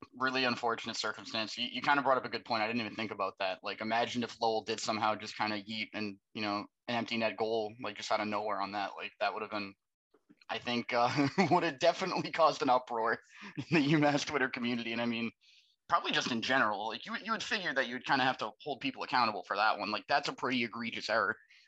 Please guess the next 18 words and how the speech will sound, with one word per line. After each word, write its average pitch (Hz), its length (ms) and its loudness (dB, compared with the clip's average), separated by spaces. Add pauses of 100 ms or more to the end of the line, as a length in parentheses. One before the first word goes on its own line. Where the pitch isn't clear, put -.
if 117 80 -12
that 123 140 6
were 110 80 4
to 104 80 2
happen. 107 320 -2
Granted, 139 420 0
luckily 131 340 0
it 107 120 -12
didn't, 110 320 -2 (480)
but 104 240 0
that'd 120 160 -6
be 127 100 2
a 120 40 -2
pretty 127 220 -2
funny 113 260 0
hypothetical, 104 640 -4
I'd 104 120 -6
say. 113 180 -6